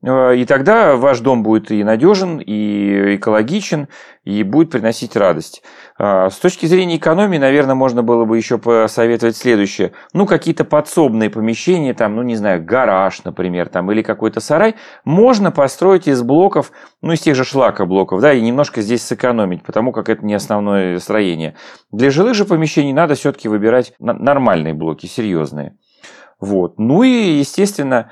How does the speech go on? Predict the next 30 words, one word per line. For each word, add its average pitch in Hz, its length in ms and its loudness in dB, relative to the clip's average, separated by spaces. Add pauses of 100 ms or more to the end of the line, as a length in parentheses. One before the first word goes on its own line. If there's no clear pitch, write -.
(220)
выбирая 135 400 4
подрядчика, 131 960 2
обращайте 117 520 0
внимание 120 460 0
на 110 100 0
его 110 240 2
опыт, 196 480 0 (400)
э, 113 420 4
работы 127 340 0
с - 120 -6
этим 117 260 -2
материалом, 107 560 0
потому 104 260 -4
что 101 180 -10
многие 113 480 -2
б-, 98 220 -8
хватаются 107 580 -2
за 123 140 2
всё, 269 340 0 (320)
а - 140 0
в 127 100 4
итоге 139 440 4
уже 117 260 2
на 123 120 2
вашей 123 260 0
стройке 185 360 0
н-, 107 260 -4
начинают 127 440 -4
учиться - 340 -8
строить 78 480 -2